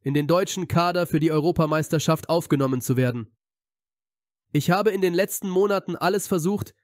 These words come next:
mich von meiner besten Seite zu zeigen. Letztlich hängt es vom Bundestrainer ab“, erklärte er am vergangenen Wochenende. Nach Bildinformationen hat Bundestrainer Julian Nagelsmann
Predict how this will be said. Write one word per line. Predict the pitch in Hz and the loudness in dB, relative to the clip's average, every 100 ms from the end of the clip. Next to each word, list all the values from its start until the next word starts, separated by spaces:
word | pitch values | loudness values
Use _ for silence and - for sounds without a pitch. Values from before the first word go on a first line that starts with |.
| _ | _
mich | 165 | -2
von | - 170 | 0 0
meiner | 165 156 | 0 0
besten | 180 196 - | 0 -2 -4
Seite | 170 180 175 | 0 0 0
zu | - | -2
zeigen. | 139 151 139 135 110 _ _ _ _ _ _ - | 0 2 0 -2 -10 _ _ _ _ _ _ -2
Letztlich | 147 196 - 185 175 - | 0 0 0 0 0 -8
hängt | - 190 202 | -2 -2 0
es | 196 | -2
vom | 202 175 | 0 2
Bundestrainer | 202 190 - 180 175 170 | 2 2 2 0 2 0
ab“, | 180 - - _ _ _ _ | 0 -2 -10 _ _ _ _
erklärte | 139 - 151 151 160 | -8 0 0 2 0
er | 147 147 | 0 0
am | 143 143 | -2 -4
vergangenen | 147 143 147 147 139 | -2 0 0 0 2
Wochenende. | 139 135 131 117 113 104 _ _ _ _ _ _ _ _ | 0 0 -4 -4 -4 -6 _ _ _ _ _ _ _ _
Nach | 147 160 - | -2 -2 2
Bildinformationen | - 214 - 180 170 160 147 - 160 160 160 - _ | 2 2 0 -2 0 -2 -2 0 2 0 -4 -12 _
hat | _ 143 - | _ -4 2
Bundestrainer | 175 185 170 - 170 165 | 2 2 -2 -2 -2 0
Julian | 151 156 151 143 | 0 2 2 2
Nagelsmann | 143 151 156 160 151 151 | 0 0 -2 0 -2 -2